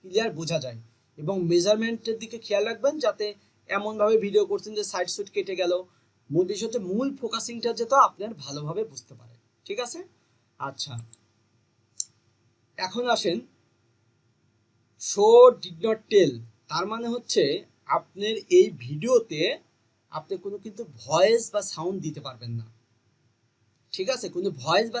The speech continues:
সাউন্ড দে-, দেয়া যাবে না। just হচ্ছে ভিডিওতে কিছু ক্যাপশন ব্যবহার করতে পারে, এই যে ছোট ছোট ক্যাপশন ব্যবহার করছে, ঠিক আছে? কিন্তু কোনো সাউন্ডের কোনো ইস্যু থাকবে না। আচ্ছা, তারপর হচ্ছে পিকে স্ট্রং কভার ইমেজ।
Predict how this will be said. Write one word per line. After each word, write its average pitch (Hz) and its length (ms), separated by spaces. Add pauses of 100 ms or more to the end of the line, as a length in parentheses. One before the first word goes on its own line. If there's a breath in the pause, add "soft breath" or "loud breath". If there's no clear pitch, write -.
(120)
সাউন্ড 240 280
দে-, 175 180 (500)
দেয়া 185 240
যাবে 123 220
না। - 60 (600)
just 196 280
হচ্ছে 262 180 (160)
ভিডিওতে 202 500 (240)
কিছু - 180 (120)
ক্যাপশন 262 420
ব্যবহার 165 300
করতে 139 260
পারে, 127 120 (140)
এই 240 140
যে 220 140
ছোট 196 140 (120)
ছোট - 100 (120)
ক্যাপশন 165 360
ব্যবহার 131 300
করছে, - 240 (600)
ঠিক 226 180
আছে? - 160
কিন্তু 175 220
কোনো 233 120 (100)
সাউন্ডের 202 420 (280)
কোনো 202 140 (160)
ইস্যু 233 180 (120)
থাকবে 135 320
না। 117 60 (580)
আচ্ছা, - 340 (180)
তারপর 170 360
হচ্ছে 214 180 (200)
পিকে 226 420 (800)
স্ট্রং 240 240 (140)
কভার 175 320
ইমেজ। 127 240